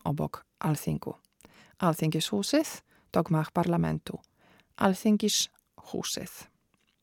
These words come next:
„Þar hélt biskup Íslands ræðu”. Biskup Islandii wygłosił tam przemówienie. „Hélt ræðu”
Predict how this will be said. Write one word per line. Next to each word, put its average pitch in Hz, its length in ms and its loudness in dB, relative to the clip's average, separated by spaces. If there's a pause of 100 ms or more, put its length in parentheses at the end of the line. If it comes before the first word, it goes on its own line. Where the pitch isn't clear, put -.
(340)
„Þar 285 320 8
hélt - 460 2
biskup 208 420 2
Íslands 202 560 0
ræðu”. 160 520 4 (440)
Biskup - 400 0
Islandii 220 460 4
wygłosił 185 460 2
tam 165 280 0
przemówienie. 156 680 -2 (680)
„Hélt - 640 2
ræðu” 175 640 4